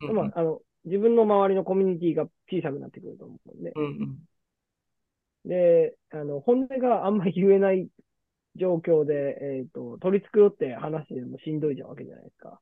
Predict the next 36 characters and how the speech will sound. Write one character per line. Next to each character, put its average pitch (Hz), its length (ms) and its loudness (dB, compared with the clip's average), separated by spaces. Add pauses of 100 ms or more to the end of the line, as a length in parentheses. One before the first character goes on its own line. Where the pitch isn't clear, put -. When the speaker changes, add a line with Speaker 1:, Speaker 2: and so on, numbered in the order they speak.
(120)
Speaker 1:
う 165 60 -12
ん。 - 800 -16
Speaker 2:
ね、 185 240 -2 (120)
ま 196 120 -2
あ、 - 20 -2
僕 196 240 2
に 226 100 0
と 220 100 4
っ 202 40 0
て 160 120 -8
の 147 100 -6
そ 143 100 -8
の 139 80 -8
バ 131 140 -10
ラ 131 100 -12
ン 131 120 -14
ス - 80 -20
が 110 200 -8 (140)
六 151 220 -2
割 - 200 -12
ぐ - 80 -16
ら 202 80 -6
い 202 40 -10
っ - 20 -20 (120)
て - 60 -20
い - 40 -20
う - 40 -20
感 - 140 -20 (260)
じ。 170 60 -6
Speaker 1:
う 170 40 -4
ん、 151 420 -8
な 139 180 -2
る 127 80 -2
ほ - 100 -20
ど 131 80 -10
ね。 208 220 0